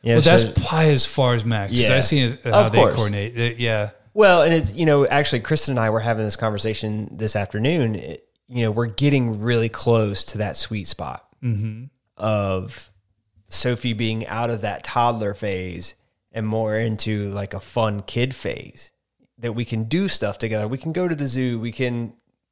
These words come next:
Speaker 1: go out to eat and do all these different things where she was a very, very difficult child. And
Speaker 2: Sophie?
Speaker 1: Yeah, man, she was rough.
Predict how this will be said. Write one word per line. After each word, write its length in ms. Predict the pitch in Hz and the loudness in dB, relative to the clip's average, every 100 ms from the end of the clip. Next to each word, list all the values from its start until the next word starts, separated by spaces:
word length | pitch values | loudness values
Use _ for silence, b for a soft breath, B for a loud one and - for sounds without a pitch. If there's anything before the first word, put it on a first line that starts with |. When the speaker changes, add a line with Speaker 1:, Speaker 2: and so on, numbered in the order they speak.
| _ 110 | _ -4
Speaker 1:
go 180 | 147 151 | 2 4
out 140 | 139 | 2
to 100 | 135 - | 0 -6
eat 400 | 143 135 127 123 | -2 -2 -2 -4
and 180 | 117 | -8
do 160 | 113 139 | -4 0
all 140 | 127 | 2
these 120 | 123 113 | 0 -2
different 320 | 131 113 - | -4 -4 -6
things 320 | 139 139 120 | -4 -2 -2
where 360 | 110 123 110 - b b | 0 0 0 -4 b b
she 140 | - 196 | -6 -2
was 160 | 151 | -2
a 80 | 117 | -2
very, 800 | 98 95 - 117 104 101 101 95 - | -6 -10 -2 2 2 0 -4 -10 -16
very 680 | 113 98 98 113 113 107 101 | -20 -20 -6 0 2 2 -2
difficult 500 | 98 101 - 92 95 | -6 -8 -8 -12 -10
child. 460 | - 69 69 - 143 _ _ _ _ _ _ _ _ _ _ | -8 -10 -10 -14 -18 _ _ _ _ _ _ _ _ _ _
And 180 | 113 107 | -2 0
Speaker 2:
Sophie? 600 | 98 107 110 120 123 123 _ _ | 2 2 0 0 0 -2 _ _
Speaker 1:
Yeah, 440 | 113 117 117 107 101 | -2 2 4 4 2
man, 300 | 98 98 98 | -2 -2 0
she 200 | - 123 | 2 2
was 200 | 104 85 | 0 -6
rough. 680 | 92 95 92 82 - - | -6 -4 -4 -6 -12 -16